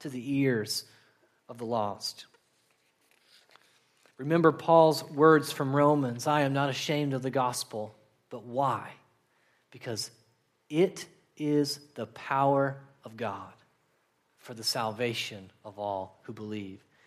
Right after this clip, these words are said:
What's Ephesians six say? "The word of God, which is the sword,"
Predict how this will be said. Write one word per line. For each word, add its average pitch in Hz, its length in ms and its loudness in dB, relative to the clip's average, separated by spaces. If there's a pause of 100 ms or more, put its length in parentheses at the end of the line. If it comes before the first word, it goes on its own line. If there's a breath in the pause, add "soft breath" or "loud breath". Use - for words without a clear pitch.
(280 soft breath)
What's 151 180 -6
Ephesians 135 500 -6
six - 320 -6
say? 98 380 -12 (840 soft breath)
"The 127 80 -10
word 151 360 6
of 143 120 0
God, 131 540 2 (280 soft breath)
which 120 280 -10
is 156 640 2 (300 soft breath)
the 120 80 -16
sword," 139 840 0